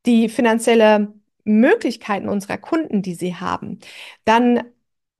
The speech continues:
werden, wird Geld da ausgegeben, wo einfach Bedarf, wo ein Schmerz da ist, wo ein Problem gelöst werden muss. Und, mm, Probleme sind nicht Dinge, die man mit Geld lösen kann. Also was meine ich?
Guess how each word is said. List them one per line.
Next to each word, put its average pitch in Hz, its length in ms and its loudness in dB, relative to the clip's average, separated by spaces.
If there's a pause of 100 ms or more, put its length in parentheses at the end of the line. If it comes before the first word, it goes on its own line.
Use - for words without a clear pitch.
(140)
werden, 294 560 2 (240)
wird 208 340 -6
Geld 254 300 2
da 233 140 2
ausgegeben, 226 800 -2 (140)
wo 208 240 -6
einfach 214 420 -6
Bedarf, 214 380 -2
wo 208 60 -4
ein 220 160 -2
Schmerz 226 460 -6
da 170 120 -8
ist, - 200 -10
wo 233 80 4
ein 220 160 0
Problem 233 640 -2
gelöst 233 420 0
werden - 320 -10
muss. - 200 -16
Und, 233 240 0 (560)
mm, 254 340 2
Probleme 262 500 2
sind 247 320 0 (440)
nicht 277 500 6 (140)
Dinge, 247 420 2
die 226 220 -2
man 269 320 -4
mit 226 220 -4
Geld 233 200 -2
lösen 233 360 -4
kann. - 260 -14
Also 233 280 -2
was 226 160 -6
meine 330 280 -6
ich? - 140 -16